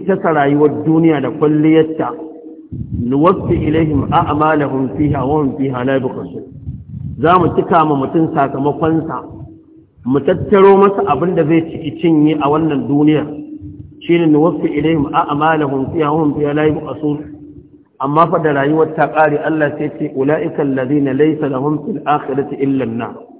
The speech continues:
To wa'anda su ne a lahira ba su da wani abu, kawai wuta take jiran su. "Wa habita ma sana'u fiha wa batilun ma kanu ya'malu." Wanda shine abin da Allah madaukakin sarki ya ce zai musu.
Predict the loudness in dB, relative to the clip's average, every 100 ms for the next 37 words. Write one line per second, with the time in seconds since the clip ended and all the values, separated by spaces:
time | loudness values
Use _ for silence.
0 | -20 _ _ _ _ _ _ _ _ 0
1 | 2 4 2 2 2 2 2 2 -2 0
2 | 0 0 -2 0 0 0 -4 -2 0 2
3 | 0 -4 -6 -2 0 0 0 -2 -2 -4
4 | -4 -2 -4 -4 -8 -12 -16 -20 _ _
5 | _ _ -6 -2 2 4 2 0 0 0
6 | 0 -4 -4 -2 -2 -2 -2 0 0 -2
7 | -6 -2 -2 -2 -2 0 -2 -4 -2 -2
8 | -2 -4 -4 -10 -12 -16 _ _ _ _
9 | _ 0 2 2 2 2 2 2 0 0
10 | -2 0 0 0 -2 -4 -4 -4 -4 -4
11 | -2 -2 -4 -2 -4 -4 -8